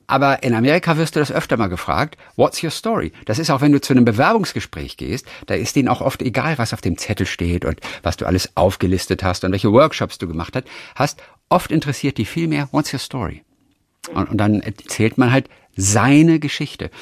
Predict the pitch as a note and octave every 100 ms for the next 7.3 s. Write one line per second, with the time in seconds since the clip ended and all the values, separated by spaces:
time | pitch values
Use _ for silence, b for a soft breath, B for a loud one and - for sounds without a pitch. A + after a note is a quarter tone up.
0 | B B - A2+ E2+ G#2+ A#2 C3 G#2+ A2
1 | G#2 G#2+ G2+ F#2 B B - G#2 G#2 F#2
2 | - E3+ D#3 C3 C3+ - A#2+ B B -
3 | A#2+ A#2 A#2 G2+ _ _ - E2 - B2+
4 | B2+ C3 C3 - C3 F#3 - C3+ C3+ A#2
5 | A2 A2 B2 - - A#2+ - A2 C#3+ -
6 | D3 F3 D#3 - B2+ B2 A#2 A2+ C#3+ -
7 | - F2 A2